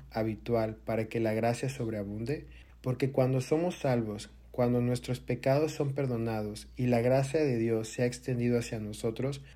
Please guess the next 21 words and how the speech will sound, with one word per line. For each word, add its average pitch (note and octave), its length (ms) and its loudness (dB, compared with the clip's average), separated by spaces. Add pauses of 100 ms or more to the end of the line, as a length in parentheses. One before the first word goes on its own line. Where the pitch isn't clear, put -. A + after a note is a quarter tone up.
(140)
somos D3+ 400 4
cambiados B2+ 680 2
radicalmente. A2 880 -2 (260)
El C3 140 2
viejo D3+ 340 6
hombre C3 300 4
ha A2+ 40 2
muerto C3+ 560 2
y B2+ 100 0
el A#2 120 2
nuevo A#2+ 360 2
hombre A2+ 260 0
vive. G#2 340 -2 (460)
Dos, A#2+ 400 2 (140)
a A#2+ 100 4
la B2 140 4
luz D3+ 260 4
de F#3+ 60 6
estos - 300 -2
cambios A#2 540 -2
extraordinarios, A2 1000 -2